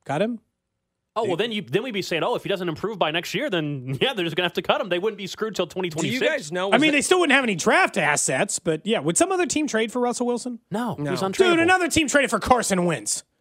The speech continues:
Speaker 3: His
Speaker 1: Not
Speaker 3: con-
Speaker 1: now. Now, now.
Speaker 2: Oh,
Speaker 1: I'm just
Speaker 2: oh,
Speaker 1: saying if they
Speaker 2: oh.
Speaker 1: hadn't
Speaker 2: Oh, well,
Speaker 1: signed
Speaker 2: yeah,
Speaker 1: him the contract.
Speaker 2: of course. Yeah, yeah, yeah,
Speaker 3: Yes.
Speaker 2: yeah.
Speaker 1: Some other
Speaker 2: I thought
Speaker 1: team
Speaker 2: you were
Speaker 1: would have traded for him
Speaker 2: Okay.
Speaker 1: still, right?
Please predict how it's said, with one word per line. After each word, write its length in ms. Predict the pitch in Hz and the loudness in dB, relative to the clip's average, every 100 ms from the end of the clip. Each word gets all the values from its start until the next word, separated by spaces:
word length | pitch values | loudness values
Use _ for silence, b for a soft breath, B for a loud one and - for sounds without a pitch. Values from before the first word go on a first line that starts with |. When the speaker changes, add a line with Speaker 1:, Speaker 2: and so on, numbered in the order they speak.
| _ | _
Speaker 3:
His 220 | - 175 | -4 4
Speaker 1:
Not 160 | 320 359 | 6 6
Speaker 3:
con- 100 | 262 | 4
Speaker 1:
now. 260 | 254 180 135 | 6 6 4
Now, 180 | 269 302 | 2 4
now. 320 | 294 185 139 | 4 4 2
Speaker 2:
Oh, 60 | 104 | 2
Speaker 1:
I'm 160 | - 311 | 4 4
just 100 | 294 | 2
Speaker 2:
oh, 80 | 294 | 2
Speaker 1:
saying 60 | |
if 60 | - | 2
they 100 | - | 2
Speaker 2:
oh. 60 | |
Speaker 1:
hadn't 500 | - 262 269 233 220 269 | 2 4 2 0 -4 0
Speaker 2:
Oh, 220 | 320 233 | 0 0
well, 100 | 247 | 2
Speaker 1:
signed 220 | 208 330 | 4 4
Speaker 2:
yeah, 60 | 196 | 2
Speaker 1:
him 60 | 135 | 0
the 40 | |
contract. 360 | 165 147 143 156 | -2 -2 -2 0
Speaker 2:
of 40 | 135 | 0
course. 160 | - | -2
Yeah, 100 | 285 | -2
yeah, 80 | 269 | 0
yeah, 100 | 185 | 0
Speaker 3:
Yes. 180 | 156 139 349 | 2 4 4
Speaker 2:
yeah. 60 | 359 | 4
Speaker 1:
Some 80 | 339 | 4
other 240 | 311 262 | 2 2
Speaker 2:
I 40 | 226 | 2
thought 140 | - | 2
Speaker 1:
team 300 | 254 220 190 | 4 2 2
Speaker 2:
you 80 | 202 | 2
were 60 | 220 | 2
Speaker 1:
would 100 | 196 | 2
have 180 | 190 | -2
traded 560 | 156 220 220 214 190 156 | -4 -2 0 0 -2 -4
for 460 | - - 220 202 160 | -8 -2 0 0 -2
him 180 | 160 | 0
Speaker 2:
Okay. 80 | 147 | 0
Speaker 1:
still, 460 | - - 165 113 110 | -2 -2 -4 -4 -4
right? 260 | 147 175 | 0 0